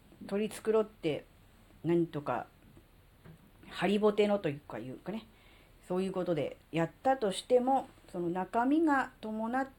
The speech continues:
ていなければ、その中身というのは内容という意味でもありますが、究極的には思いの部分だと思うんですよね。どうしても、えー、伝えたいことがあるとか、えー、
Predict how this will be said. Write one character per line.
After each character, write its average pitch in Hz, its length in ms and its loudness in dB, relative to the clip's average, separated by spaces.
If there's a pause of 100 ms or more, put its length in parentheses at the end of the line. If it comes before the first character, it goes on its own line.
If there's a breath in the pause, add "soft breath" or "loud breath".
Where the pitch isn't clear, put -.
て 196 120 -2
い 185 80 -6
な 214 140 -6
け 214 100 -10
れ 180 80 -2
ば、 170 120 -4
そ 190 80 -6
の 180 100 -2
中 208 340 0
身 330 120 -2
と 254 160 4
い 247 80 0
う 254 160 2
の 240 120 0
は 254 260 6 (280 loud breath)
内 269 360 6
容 294 280 8
と 269 180 -2
い 277 120 0
う 285 240 2
意 294 100 4
味 262 140 2
で 202 80 0
も 180 180 -2
あ 180 60 0
り 208 80 -4
ま 220 120 -2
す 185 120 -8
が、 165 200 2 (640 loud breath)
究 262 240 2
極 254 260 0
的 233 300 0
に 320 140 8
は 226 320 8
思 233 340 6
い 180 300 0
の 160 100 2
部 156 140 -2
分 143 260 -4
だ 139 100 -8
と 147 100 -8
思 147 120 -2
う 147 40 -4
ん 143 60 -6
で 151 140 -10
す - 40 -16
よ 160 60 -4
ね。 185 100 -8 (260)
ど 190 140 -2
う 175 60 0
し - 80 -10
て 311 120 4
も、 226 260 6 (260)
え 131 320 -8
ー、 - 140 -18
伝 190 160 4
え 180 60 2
た 185 160 2
い 180 100 0
こ 180 120 -10
と 170 120 -2
が 131 200 -4
あ 175 120 4
る 151 180 0 (140)
と - 80 -20
か、 147 200 -14 (600 soft breath)
え 170 60 -2
ー、 160 300 -6